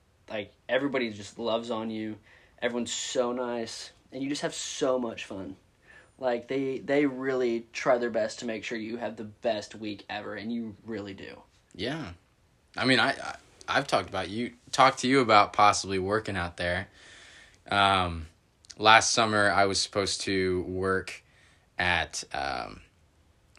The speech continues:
Speaker 2: I, I got a job at a, a, a ministry out in Oregon, and, uh, they do whitewater rafting and rock climbing and some challenge course stuff for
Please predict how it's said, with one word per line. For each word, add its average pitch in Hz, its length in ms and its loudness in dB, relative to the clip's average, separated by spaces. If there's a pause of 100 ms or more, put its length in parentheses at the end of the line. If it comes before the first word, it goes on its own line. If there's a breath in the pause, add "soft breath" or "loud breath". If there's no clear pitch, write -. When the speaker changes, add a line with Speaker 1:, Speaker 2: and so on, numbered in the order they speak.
(160)
Speaker 2:
I, 95 340 0
I 98 100 0
got 110 220 8
a 107 60 4
job 107 440 8
at 95 360 2
a, 90 460 -2 (120)
a, 82 360 -4 (640)
a - 40 -10
ministry 107 520 2
out 95 120 6
in 92 60 -6
Oregon, 92 640 0 (520 soft breath)
and, 90 680 -2
uh, 82 400 -2
they 95 100 -2
do 90 380 -2 (340 soft breath)
whitewater 101 560 4
rafting 104 1000 2
and 90 160 -6
rock 104 240 2
climbing 101 640 -2
and 87 100 -6
some 87 140 -10
challenge 98 420 -2
course 95 260 -4
stuff 90 380 -2
for 90 380 -6